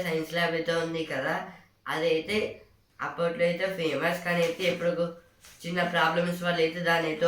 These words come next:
ఓపెన్ చేయడం, ఇంకా అక్కడికైతే ఎవరైతే రావడం లేదు. ఇప్పుడు చదువు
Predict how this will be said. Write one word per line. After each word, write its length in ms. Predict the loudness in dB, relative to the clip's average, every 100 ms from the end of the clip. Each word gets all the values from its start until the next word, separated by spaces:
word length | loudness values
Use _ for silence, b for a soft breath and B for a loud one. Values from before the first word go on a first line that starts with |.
| 4
ఓపెన్ 320 | 2 -2 0
చేయడం, 300 | 0 0 0 0
ఇంకా 200 | -2 -2 -2 -4 -14 _ _ -14
అక్కడికైతే 480 | -8 -6 -6 -2 0
ఎవరైతే 400 | 0 0 0 0 2 2
రావడం 380 | 4 2 0 0 -2
లేదు. 280 | -2 -2 -2 -2 -8 -20 -20 -20 -20 -20 -20 -18 -18 -18 -20 -20 -20 -18 -18 -16 -12 -8 -8 -10 -6 -6 -6 -14 -16 -16 -20 -20 -20 _ -20 _ _ _ -8
ఇప్పుడు 200 | -4 -4
చదువు 340 | 0 2 4